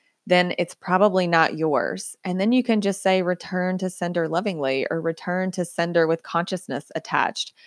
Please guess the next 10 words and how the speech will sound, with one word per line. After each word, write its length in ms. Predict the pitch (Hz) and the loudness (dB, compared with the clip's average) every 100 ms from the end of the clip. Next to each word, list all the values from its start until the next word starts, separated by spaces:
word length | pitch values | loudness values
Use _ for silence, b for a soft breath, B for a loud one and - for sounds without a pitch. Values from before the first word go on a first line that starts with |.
| b b b | b b b
And 140 | 180 185 | 2 4
that 160 | 196 | 4
just 300 | 247 247 - - _ _ _ _ | 4 2 0 -18 _ _ _ _
relieves 680 | 185 208 180 208 254 277 196 | 2 4 4 4 4 4 2
you 440 | 175 202 202 175 | 2 4 6 6
of 160 | - 170 | 4 4
the 100 | 170 | 4
responsibility 1200 | 165 - 175 165 165 160 156 160 185 233 269 262 b b | 2 0 2 2 2 2 4 6 4 4 2 -2 b b
to 160 | - 180 | 0 2
work 400 | 151 185 202 | 6 4 4